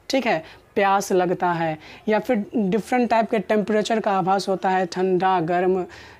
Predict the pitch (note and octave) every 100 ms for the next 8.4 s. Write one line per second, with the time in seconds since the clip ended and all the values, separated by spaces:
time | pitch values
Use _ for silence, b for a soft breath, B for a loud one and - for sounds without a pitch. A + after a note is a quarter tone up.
0 | - G3+ G#3 - A3 G3 C4 A3+ G3+ F#3
1 | G3 F#3 G3+ G3+ F#3 G3 - G3 F#3 A3+
2 | A3 G#3+ A#3 B3 A#3 A#3 A#3 G#3+ G3+ G3
3 | A#3 A3 A3 A3+ A3 G3+ G#3+ G3 C4+ B
4 | B - G3+ G3 A3+ - G3 G#3+ G#3+ G3
5 | G#3+ A#3 C4+ - F#3 G3 G#3 G3 G3 A#3+
6 | C#4 B B - G#3+ G#3 G3 G3 B3+ F3
7 | F3 F3 F3+ F3 D3 - D3 C#3 D3+ -
8 | - - D#4+ G3